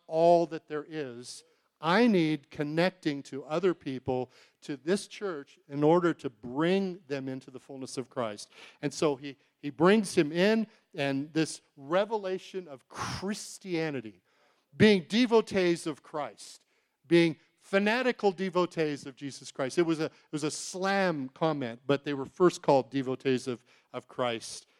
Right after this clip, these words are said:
because of what was going on there. So, uh, I'm just saying,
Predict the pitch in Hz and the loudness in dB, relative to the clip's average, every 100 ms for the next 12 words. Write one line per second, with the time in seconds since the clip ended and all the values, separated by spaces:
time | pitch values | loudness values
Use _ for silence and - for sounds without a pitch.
0 | _ _ 143 135 139 120 117 117 123 120 | _ _ -8 -4 -4 -4 -10 -10 -12 -10
1 | 113 117 110 107 107 98 87 - - 127 | -12 -10 -10 -10 -14 -16 _ -10 -4 -4
2 | - _ _ _ 123 120 160 214 202 180 | -6 _ _ _ -8 -6 -4 0 0 0
3 | 143 123 | -2 -4